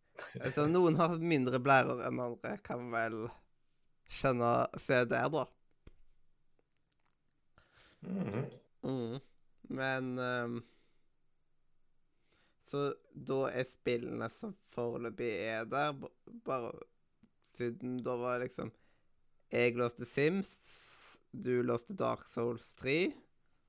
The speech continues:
Speaker 2: Ja.
Speaker 1: og så låste Simen, eh, The Witcher
Speaker 2: Tre.
Speaker 1: tre.
Speaker 2: Det stemmer.
Speaker 1: Ja, jepp. Hadde jeg hatt Sims tre, så hadde det bare vært treere.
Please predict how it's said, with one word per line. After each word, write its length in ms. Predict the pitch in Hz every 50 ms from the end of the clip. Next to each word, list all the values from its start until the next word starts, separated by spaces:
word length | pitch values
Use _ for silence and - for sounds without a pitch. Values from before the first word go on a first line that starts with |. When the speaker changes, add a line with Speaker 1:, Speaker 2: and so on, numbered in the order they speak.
| _ _ _ _
Speaker 2:
Ja. 300 | - 135 123 117 135 190 208 - - -
Speaker 1:
og 180 | 147 127 123
så 480 | - - 123 120 120 120 120 120 117 117
låste 600 | 120 117 117 113 - - - - _ - 123 120 117 117 117 117 113 113 113 110 113 135 196 - _ _ _ _ _ _ _ _ _ _ _ _ _ _ _ _ _ -
Simen, 600 | - 123 120 120 117 113 113 117 120 117 117 117 120
eh, 360 | 120 120 120 120 120 120 120
The 160 | 117 - 123
Witcher 500 | 123 123 120 - - - - 131 135 131 - - - - - - - - - - _ _ _ _ _ _ _ _ _ _ _ _ _ -
Speaker 2:
Tre. 160 | - 101 98
Speaker 1:
tre. 540 | 98 98 98 104 104 98 - - - - - - -
Speaker 2:
Det 160 | - - 131
stemmer. 280 | 131 - 139 - - -
Speaker 1:
Ja, 80 | - - - - - -
jepp. 180 | - 123 - - - -
Hadde 220 | - - 131 135 135
jeg 100 | 127 131
hatt 140 | 131 131 -
Sims 260 | - 139 123 123 -
tre, 300 | - - - - - 139 147 147
så 100 | - 143
hadde 140 | 131 131
det 60 | 123 120
bare 300 | - 143 135 139 131 120
vært 220 | 117 117 117 -
treere. 320 | - 117 120 120 131 147